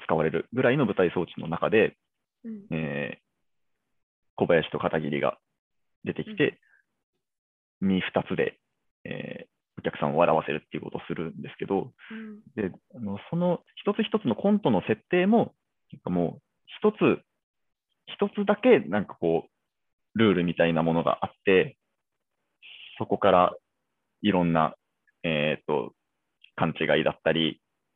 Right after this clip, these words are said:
Speaker 2: うん。
Speaker 1: うん、なんていうのかな。まあ、いろんな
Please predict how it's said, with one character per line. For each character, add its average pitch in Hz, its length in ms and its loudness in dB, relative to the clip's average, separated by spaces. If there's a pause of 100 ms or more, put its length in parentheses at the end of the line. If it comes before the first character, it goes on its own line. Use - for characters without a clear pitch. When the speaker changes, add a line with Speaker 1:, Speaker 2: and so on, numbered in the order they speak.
(140)
Speaker 2:
う 226 60 -14
ん。 214 140 -16 (1000)
Speaker 1:
う - 20 -6
ん、 85 360 -8
な 78 120 -8
ん 73 60 -14
て - 80 -16
い - 20 -14
う - 20 -14
の - 60 -16
か - 80 -16
な。 - 240 -12
ま 80 180 0
あ、 - 40 -14 (240)
い 92 60 -6
ろ 76 80 -4
ん 78 60 -8
な - 140 -8